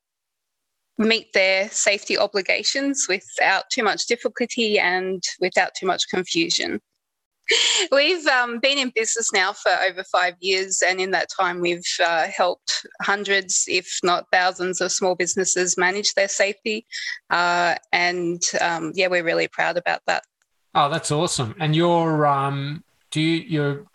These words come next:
Speaker 2: you're in Queensland, um, but are you
Speaker 1: That's right.
Speaker 2: servicing all of Australia, or where, where's your main, where do your clients
Speaker 1: Yes.
Speaker 2: come from?
Speaker 1: Um, most of our clients are in New South Wales and Queensland. Um,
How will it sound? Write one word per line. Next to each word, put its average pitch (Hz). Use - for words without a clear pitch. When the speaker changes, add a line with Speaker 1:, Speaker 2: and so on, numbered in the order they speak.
Speaker 2:
you're 147
in 156
Queensland, 156
um, 127
but 135
are -
you 131
Speaker 1:
That's -
right. 143
Speaker 2:
servicing 131
all 143
of 131
Australia, 165
or 165
where, 147
where's 147
your 139
main, 131
where 156
do 135
your 131
clients 135
Speaker 1:
Yes. 226
Speaker 2:
come 127
from? 107
Speaker 1:
Um, 254
most 277
of 311
our 214
clients 202
are 180
in 190
New 190
South 190
Wales 175
and 180
Queensland. 233
Um, 175